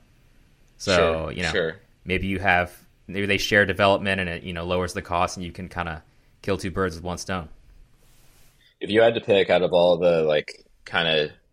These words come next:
Speaker 2: I don't wanna say rumored manufacturers, but manufacturers that you and I just kinda talked about, like Porsche and Audi and Ford and I guess technically Honda, et cetera.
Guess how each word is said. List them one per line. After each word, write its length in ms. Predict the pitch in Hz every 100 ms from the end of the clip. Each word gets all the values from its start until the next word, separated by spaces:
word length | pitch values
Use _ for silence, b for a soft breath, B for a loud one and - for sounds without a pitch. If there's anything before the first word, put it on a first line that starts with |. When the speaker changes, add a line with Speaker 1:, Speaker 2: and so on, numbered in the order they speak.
| _ _ _ _ _ _ _ _ _ _ _ _ _ _ -
Speaker 2:
I 40 |
don't 80 | 110
wanna 60 | 117
say 140 | -
rumored 600 | 82 76 80 85 85 82 -
manufacturers, 720 | 92 92 95 92 - 95 92
but 180 | 85 69
manufacturers 600 | 90 87 87 85 - 85
that 160 | 78 64
you 140 | 73
and 80 | 78
I 140 | 71 71
just 220 | 71 -
kinda 160 | 76 65
talked 220 | 62 -
about, 180 | 55 57
like 160 | 58
Porsche 440 | - 78 69 65 67
and 160 | 64 - b b _
Audi 360 | 71 71 71 65
and 140 | 62
Ford 540 | - 78 67 65 64 65
and 220 | 62 58 _ _ _ _ _
I 100 | -
guess 180 | 80 -
technically 440 | 85 76 71 69
Honda, 760 | 65 71 69 69 69 69 69 50
et 140 | 52
cetera. 520 | - 80 69 69 65